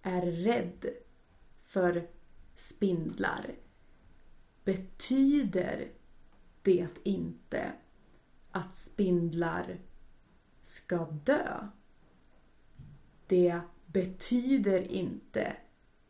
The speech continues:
att jag får döda den. Det betyder inte att det är okej att döda den.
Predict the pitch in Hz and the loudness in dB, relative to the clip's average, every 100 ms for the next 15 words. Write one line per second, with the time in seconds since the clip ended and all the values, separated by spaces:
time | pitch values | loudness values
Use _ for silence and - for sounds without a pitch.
0 | _ - 165 - 160 170 165 156 - - | _ -8 -8 -4 0 2 0 -4 -12 -2
1 | 285 349 - - - - - - - _ | 8 8 8 0 -10 -12 -18 -20 -20 _
2 | _ _ _ _ 165 196 180 156 156 - | _ _ _ _ -2 2 2 0 -4 -4
3 | - - - - - - - - _ - | -4 -6 -6 -10 -14 -20 -20 -20 _ -20
4 | - 185 185 185 - - 226 214 208 202 | -2 2 2 0 -6 2 4 4 2 2
5 | 202 185 180 - - - - - - - | 2 2 0 -2 -8 -6 -6 -6 -14 -20
6 | - - - - 175 - - 175 - 175 | -20 -20 -16 -8 -8 -6 -2 -2 0 -4
7 | 175 175 - 202 - - - 214 311 339 | -4 -4 -2 -2 -4 -12 2 4 6 6
8 | 208 - - - - - - - 180 - | 2 -4 -8 -12 -20 -20 -6 -4 -4 -6
9 | 175 190 175 - - 175 - - - | 0 2 2 0 -2 -2 -4 -4 -6